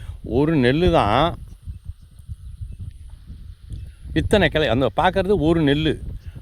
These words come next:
அதுதான் இத்தனை கிளைகள். நிறையா பாருங்க, அங்கங்கேயும் ஒரு ஒரு நெல்லு தான் இத்தனை கிளைகள். இப்போ இந்த மாதிரி ஒரு நெல்லை எடுத்து நம்ம ஒரு நாத்து நல்ல நீளமான நாத்தா இருந்தா நட்டுட்டு போயிடலாமே, தண்ணியை பத்தி கவலையே பட வேணாமே.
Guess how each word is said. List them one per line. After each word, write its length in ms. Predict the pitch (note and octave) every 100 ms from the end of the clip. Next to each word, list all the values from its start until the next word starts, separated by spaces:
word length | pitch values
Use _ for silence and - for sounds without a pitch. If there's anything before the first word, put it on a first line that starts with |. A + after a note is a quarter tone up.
| - A2
அதுதான் 340 | D#3+ F#3 G#3+ F3+
இத்தனை 240 | E3+ C#3
கிளைகள். 360 | B2+ C#3+ B2 - B2
நிறையா 240 | D3+ E3+
பாருங்க, 240 | D3 A#2+ G#2
அங்கங்கேயும் 540 | B2 C#3 C3 A#2 F#2 - - - - - G#2+
ஒரு 220 | D3+ F#3+
ஒரு 180 | G#3+ E3+
நெல்லு 280 | D#3+ F#3+ G#3
தான் 180 | A3+ F#3+
இத்தனை 240 | - E3
கிளைகள். 400 | C3 C#3 - G#2 - - - - - -
இப்போ 160 | - D3
இந்த 160 | F3 G#3
மாதிரி 180 | A#3 G3+
ஒரு 200 | F3+ A3
நெல்லை 280 | A3 A3+ C#4
எடுத்து 280 | A#3 - A3
நம்ம 180 | G3 E3
ஒரு 180 | F#3 G3+
நாத்து 360 | F#3+ G#3 A3
நல்ல 160 | F3 G3
நீளமான 540 | E3+ F#3+ G3+ G3 G3 E3+
நாத்தா 300 | D#3+ E3+ F3
இருந்தா 220 | E3+ E3+
நட்டுட்டு 260 | D3 E3 D#3+
போயிடலாமே, 340 | D#3+ C#3+ C3 A2+
தண்ணியை 320 | C3 F3+ E3+
பத்தி 180 | D#3 D#3
கவலையே 320 | C3+ D#3 D#3
பட 160 | C3+
வேணாமே. 320 | A#2+ G#2+ F#2+